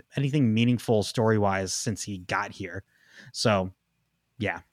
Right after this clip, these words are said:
that's, that's my thoughts there on, on this stuff. But, um, I'm gonna go, I'm just looking through my notes 'cause we're at the point where I'm like,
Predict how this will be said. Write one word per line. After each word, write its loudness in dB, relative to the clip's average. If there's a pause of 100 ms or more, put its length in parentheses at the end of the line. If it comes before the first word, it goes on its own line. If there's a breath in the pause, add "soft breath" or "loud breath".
(120)
that's, 6
that's 8
my 6
thoughts 2
there -2
on, -8
on -4
this -6
stuff. -12
But, -4 (460 soft breath)
um, 4 (480)
I'm 4
gonna 8 (280)
go, 6 (460 soft breath)
I'm -2
just -6
looking 2
through -4
my 2
notes 2
'cause -4
we're 0
at -2
the -6
point 0
where 4
I'm 2
like, 4